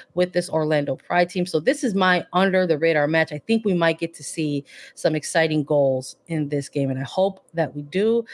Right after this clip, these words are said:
And I'm gonna go with a draw between these two teams for Challenge Cup to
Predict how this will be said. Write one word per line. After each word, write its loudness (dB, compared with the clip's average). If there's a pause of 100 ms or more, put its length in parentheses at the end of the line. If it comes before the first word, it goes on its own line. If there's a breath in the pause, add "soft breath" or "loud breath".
(380 loud breath)
And -6 (100)
I'm 2
gonna 2
go 0
with -2
a -4
draw -2 (220)
between 0
these -2
two -4
teams -4
for -6
Challenge -2
Cup -2
to -16